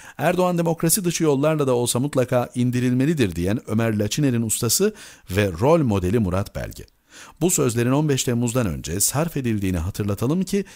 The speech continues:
tam olsun. Hülasa, Fethullah Gülen zaruret diyor,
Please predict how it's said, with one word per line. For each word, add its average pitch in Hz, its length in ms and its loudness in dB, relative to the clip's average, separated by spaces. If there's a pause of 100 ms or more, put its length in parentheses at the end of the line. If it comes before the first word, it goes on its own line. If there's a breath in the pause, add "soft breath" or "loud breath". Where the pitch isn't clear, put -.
(180 loud breath)
tam 87 180 -2
olsun. - 320 -10 (400)
Hülasa, 95 520 -2 (280 loud breath)
Fethullah 160 420 0
Gülen 151 220 4
zaruret 139 480 2
diyor, 165 340 -2